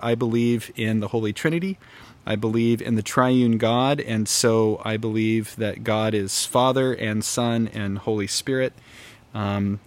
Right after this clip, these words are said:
and, uh, I also speak from a background that is Seventh-day Adventist, um, mostly born and raised, um, as that, although first part of my life, a little more influenced by,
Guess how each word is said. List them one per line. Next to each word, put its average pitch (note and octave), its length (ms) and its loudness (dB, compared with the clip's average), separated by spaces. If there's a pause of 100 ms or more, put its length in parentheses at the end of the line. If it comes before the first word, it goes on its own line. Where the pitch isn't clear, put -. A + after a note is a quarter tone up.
and, G#2+ 500 0
uh, G#2 280 -2
I A#2+ 140 2
also C#3 320 6
speak - 280 0
from A2+ 160 0
a G#2 60 -2
background C#3+ 640 2
that A#2+ 140 -2
is G#2+ 260 0
Seventh-day A2 460 0
Adventist, C#3+ 720 -4
um, G2+ 420 -2
mostly C3 580 2
born B2+ 380 2
and A#2 140 2
raised, C3 480 0 (520)
um, G2+ 480 -2
as A2+ 380 -2
that, A#2+ 520 0
although A#2 400 2
first - 300 -2
part A#2+ 160 2
of A#2 60 0
my A2 120 0
life, A2+ 320 0
a C#3 40 -2
little D#3 140 2
more C3+ 140 2
influenced A#2 640 -2
by, G#2 320 -2